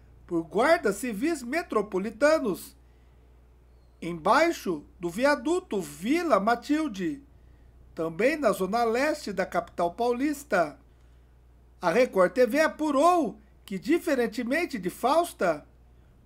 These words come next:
morto com diversos tiros, Django foi morto por estrangulamento, porque era um criminoso respeitado dentro do P C C.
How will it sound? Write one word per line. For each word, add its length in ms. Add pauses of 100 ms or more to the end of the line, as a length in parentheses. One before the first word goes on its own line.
morto 600
com 240
diversos 600
tiros, 640 (540)
Django 640 (300)
foi 200
morto 540
por 360
estrangulamento, 1300 (1120)
porque 320
era 680
um 160
criminoso 800
respeitado 1040 (480)
dentro 500
do 140
P 180
C 180
C. 480